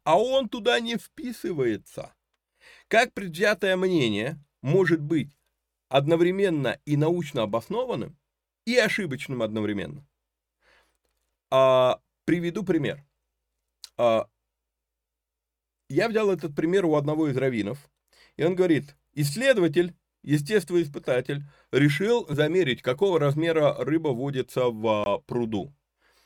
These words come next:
И он взял сеть, ну, мы наз-, назвали бы это бродом, да, а, то есть он пр-, пр-, пробрёл, а, вс-, весь этот пруд, прям, ну, сеть, э, сетью выловил всю рыбу,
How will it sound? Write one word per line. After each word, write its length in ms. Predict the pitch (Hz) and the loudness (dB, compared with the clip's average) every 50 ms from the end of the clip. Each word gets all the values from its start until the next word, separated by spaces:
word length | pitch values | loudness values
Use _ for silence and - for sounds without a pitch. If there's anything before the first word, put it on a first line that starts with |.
| _ _ _ _ 113 | _ _ _ _ 2
И 60 | 135 | 4
он 220 | 185 240 262 214 | 6 6 6 4
взял 280 | 151 143 170 156 139 123 | 2 2 4 4 4 2
сеть, 520 | - - - 214 220 226 247 226 - - _ _ _ _ | -2 -4 -2 2 2 2 2 2 -6 -18 _ _ _ _
ну, 180 | - 156 156 | -4 -2 0
мы 160 | 135 131 135 | 0 0 0
наз-, 320 | 127 123 120 113 117 135 - | 0 0 0 0 0 -2 0
назвали 420 | 120 123 120 120 135 131 117 110 | 0 0 0 0 0 0 0 0
бы 160 | 104 104 110 | -2 -2 -2
это 220 | 107 101 - 113 104 | -2 -2 -2 -4 -6
бродом, 500 | 104 123 147 180 214 208 196 170 127 107 | -4 -2 -2 -2 -2 -2 -4 -6 -4 -2
да, 380 | 123 131 151 175 175 165 147 _ | 0 -2 -2 -2 -4 -10 -14 _
а, 540 | - 110 101 101 101 101 101 98 98 98 98 | -8 -4 0 2 4 4 4 4 4 2 0
то 100 | - 101 | -2 -6
есть 140 | 95 - | -6 -4
он 120 | 101 95 87 | -6 -8 -8
пр-, 220 | - - 120 123 - - - | -6 -4 -4 -4 -6 -8 -4
пр-, 240 | _ 131 135 139 139 - - | _ 4 4 4 4 2 -2
пробрёл, 800 | - 135 147 143 143 143 143 147 147 151 143 123 107 92 85 - _ _ _ _ _ _ _ _ | 2 2 4 4 4 4 4 6 6 6 6 6 4 2 -2 -6 _ _ _ _ _ _ _ _
а, 420 | - - 101 98 95 95 92 92 98 | -4 0 2 2 4 4 2 0 -2
вс-, 240 | - - - - 139 | -4 -8 -10 -8 -2
весь 260 | 131 139 143 139 - | 0 2 0 2 0
этот 260 | 117 107 123 123 127 - | -4 -2 -2 -6 -6 -4
пруд, 320 | _ 196 208 247 269 262 - | _ -2 -2 -2 -2 -4 -4
прям, 380 | - - 139 131 131 117 117 - | -2 0 0 0 -2 -4 -8 -8
ну, 220 | 135 135 117 98 | -4 -4 -4 -4
сеть, 400 | - - - 170 170 156 147 143 | -6 -4 0 2 2 2 2 0
э, 120 | 135 131 120 | -4 -4 -4
сетью 380 | - - 160 156 143 131 117 | 0 0 0 0 0 -2 -4
выловил 440 | 110 117 151 147 117 104 101 107 107 | -2 -2 -2 -2 0 -2 -2 -2 -4
всю 260 | - - - 160 180 | -6 -6 -4 -4 -4
рыбу, 320 | 240 262 254 247 240 220 | -2 -4 -4 -4 -6 -6